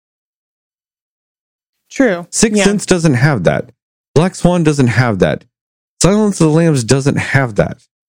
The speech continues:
Speaker 2: You know? Like, there's no real fear in any moment of those movies.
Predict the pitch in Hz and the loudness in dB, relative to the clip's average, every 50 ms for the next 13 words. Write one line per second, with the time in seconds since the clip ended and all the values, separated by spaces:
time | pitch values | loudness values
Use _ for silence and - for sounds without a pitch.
0 | _ _ _ _ _ _ _ _ _ _ _ _ _ _ _ _ _ _ _ _ | _ _ _ _ _ _ _ _ _ _ _ _ _ _ _ _ _ _ _ _
1 | _ _ _ _ _ _ _ _ _ _ _ _ _ _ _ _ - 117 113 107 | _ _ _ _ _ _ _ _ _ _ _ _ _ _ _ _ 0 2 2 2
2 | 104 104 113 135 156 165 156 - _ _ _ _ _ _ _ _ _ _ _ _ | 2 2 2 2 0 0 -2 -6 _ _ _ _ _ _ _ _ _ _ _ _
3 | _ _ _ - 117 120 131 135 147 180 170 151 160 160 131 117 - - - _ | _ _ _ -2 0 0 2 2 2 2 2 2 2 0 0 -4 -10 -20 -20 _
4 | _ _ - 151 175 180 170 131 92 69 62 85 82 - - - 95 92 85 73 | _ _ 2 2 2 4 2 2 2 2 2 2 0 0 2 2 2 2 0 0
5 | - - 92 85 78 76 67 - - 80 76 82 78 73 - 85 80 71 52 57 | 0 0 2 2 2 0 0 2 0 0 2 0 0 -2 0 0 0 0 0 -2
6 | 57 50 - - - | -2 -4 -4 -10 -18